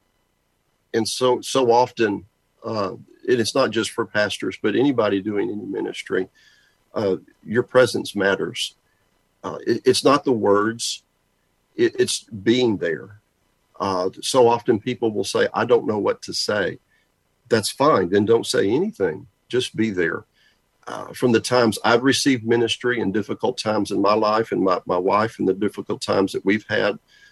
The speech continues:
um, I don't remember words that were shared with me, but I sh-,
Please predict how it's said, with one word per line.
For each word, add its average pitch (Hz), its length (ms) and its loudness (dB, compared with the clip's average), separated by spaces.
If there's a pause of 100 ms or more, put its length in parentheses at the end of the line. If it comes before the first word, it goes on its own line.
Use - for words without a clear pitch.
(260)
um, 104 380 2 (460)
I 117 120 4
don't 120 180 6
remember 107 480 6
words 104 420 0
that 98 140 0
were 95 100 0
shared 110 300 2
with 101 200 -4
me, 113 160 2
but 92 160 0
I 95 60 4
sh-, - 200 -6